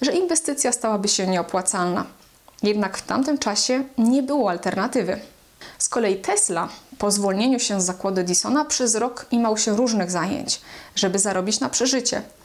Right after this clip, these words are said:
W tym czasie udało mu się poznać właścicieli Western Union Telegraph Company, którzy uwierzyli w jego umiejętności oraz pomysły i pomogli mu założyć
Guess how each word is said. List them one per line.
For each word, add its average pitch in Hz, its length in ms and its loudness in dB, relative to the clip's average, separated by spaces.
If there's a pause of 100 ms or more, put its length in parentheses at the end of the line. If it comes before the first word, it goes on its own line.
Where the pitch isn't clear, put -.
(160)
W - 60 -16
tym 233 180 0
czasie 294 340 0
udało 285 280 0
mu 277 100 0
się 208 200 0
poznać 208 460 0
właścicieli 196 580 0
Western 202 400 0
Union 208 340 0
Telegraph 175 440 0
Company, 180 480 -4 (400)
którzy 381 240 0
uwierzyli 220 680 2
w - 20 -2
jego 185 200 0
umiejętności 180 680 0
oraz 330 460 0
pomysły 220 640 0
i 302 140 -2
pomogli 240 560 0
mu 196 140 2
założyć 196 440 0